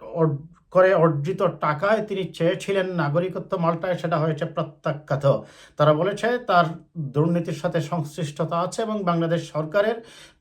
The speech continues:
তার উপর নজরদারি আছে। এখন আমি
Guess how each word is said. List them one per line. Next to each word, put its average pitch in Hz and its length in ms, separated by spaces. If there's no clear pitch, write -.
তার 180 340
উপর 160 260
নজরদারি 156 680
আছে। 180 320
এখন 190 360
আমি 185 340